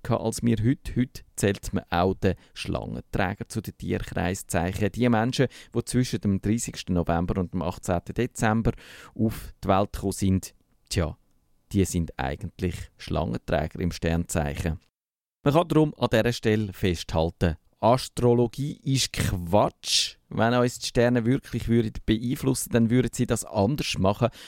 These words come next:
als Astrologinnen wie die Elisabeth Tessier oder die Madame Etoile meinen. Zweitens, warum sollten uns die Sterne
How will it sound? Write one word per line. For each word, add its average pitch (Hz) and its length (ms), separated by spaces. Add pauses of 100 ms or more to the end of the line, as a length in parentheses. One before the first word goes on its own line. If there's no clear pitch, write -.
(160)
als - 240
Astrologinnen 98 1120 (160)
wie 104 180 (320)
die 101 80
Elisabeth 98 600
Tessier 104 520
oder 104 220
die - 180
Madame 90 440
Etoile 87 600
meinen. 87 440 (140)
Zweitens, 107 640 (580)
warum 113 380 (100)
sollten - 480
uns 85 220
die 85 160
Sterne 78 540